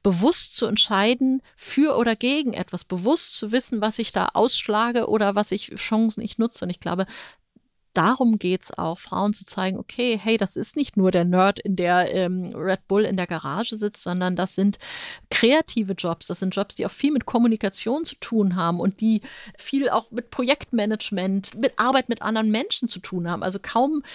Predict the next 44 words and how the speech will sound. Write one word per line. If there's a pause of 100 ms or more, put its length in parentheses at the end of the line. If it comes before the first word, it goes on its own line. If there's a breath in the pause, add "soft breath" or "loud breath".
(180 loud breath)
die
in
diesem
ganzen
I-T-Sektor
oder
auch
sonst
mint-Berufen
unterwegs
sind,
sitzen
ja
nur
alleine
am
Rechner
oder
im
Labor,
sondern
das
sind (500 loud breath)
un-,
vielfältige
Perspektiven
und
Möglichkeiten.
Und
das
klar
zu
machen, (500 loud breath)
was
das
dann
auch
für
das (140)
eigene
Leben (100)
bedeutet
im
Zweifel,